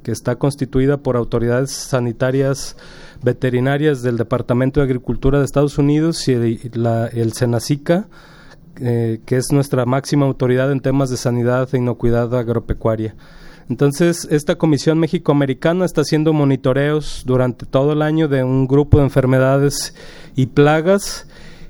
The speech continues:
Y, eh, después de la erradicación de esta mosca del gusano barrenador, eh,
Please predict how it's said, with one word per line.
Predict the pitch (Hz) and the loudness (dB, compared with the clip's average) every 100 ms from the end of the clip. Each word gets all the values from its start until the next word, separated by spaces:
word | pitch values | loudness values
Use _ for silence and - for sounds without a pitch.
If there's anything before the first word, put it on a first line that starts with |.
| - | 0
Y, | 170 196 208 208 - | 4 4 4 2 2
eh, | 143 139 135 135 131 | 4 4 4 2 0
después | 123 135 - 156 | 2 2 4 4
de | 175 | 6
la | 165 | 4
erradicación | 147 139 131 139 - 156 160 160 - | 4 2 4 0 4 4 4 2 0
de | 123 131 | 2 2
esta | 139 160 | 4 2
mosca | 151 156 - 160 | 4 2 2 2
del | 143 131 | 2 2
gusano | 120 139 143 | 2 4 4
barrenador, | 147 135 131 131 131 147 165 - - - - - - - | 4 4 2 2 4 2 2 0 -2 -8 -20 -20 -20 -4
eh, | 127 123 123 | -2 0 0